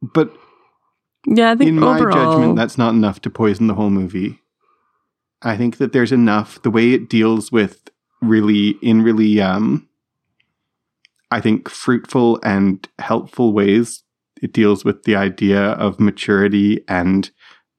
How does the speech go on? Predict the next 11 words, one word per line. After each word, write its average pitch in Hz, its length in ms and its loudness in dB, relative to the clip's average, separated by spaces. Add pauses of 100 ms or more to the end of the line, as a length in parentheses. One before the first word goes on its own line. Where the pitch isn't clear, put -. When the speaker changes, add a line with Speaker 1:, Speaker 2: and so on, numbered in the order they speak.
(300)
Speaker 1:
uh, - 400 -2 (520)
attachment 113 560 -4
to 113 60 -4
the 110 100 0
past, 101 440 -6
but 110 160 -6
letting 101 240 -2
go 101 260 0
of 104 140 0
the 110 100 -2
past. - 760 -6